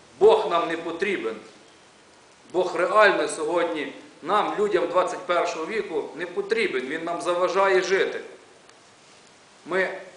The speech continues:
намагаємося будь-якими способами відкласти молитву, не прийти на богослужіння, не звертати уваги на піст. Ви знаєте, дуже скоро в нас от почнеться з дня апостола Пилипа, почнеться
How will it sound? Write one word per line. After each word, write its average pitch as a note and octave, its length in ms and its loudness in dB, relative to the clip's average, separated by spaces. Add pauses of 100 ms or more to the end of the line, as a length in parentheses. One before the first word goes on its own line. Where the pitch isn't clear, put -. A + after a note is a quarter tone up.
(600)
намагаємося F#3 680 2
будь-якими F#3 680 0
способами F3+ 800 0 (420)
відкласти F#3+ 520 2
молитву, F3+ 580 0 (1000)
не D3 120 -4
прийти F#3+ 360 4
на G#3+ 100 4
богослужіння, F#3+ 840 2 (1300)
не D3+ 100 -4
звертати G#3 560 4
уваги F#3 380 2
на F#3 120 -2
піст. E3 400 -10 (680)
Ви A#2+ 60 -10
знаєте, F#3+ 340 0
дуже D#3+ 280 -6
скоро G#3+ 340 2
в D#3 60 -2
нас D#3+ 200 2
от - 160 -8
почнеться D#3 440 -10
з C3+ 40 -10
дня D#3+ 320 -2 (480)
апостола D#3+ 580 -2
Пилипа, F#3+ 440 2
почнеться F#3+ 680 -2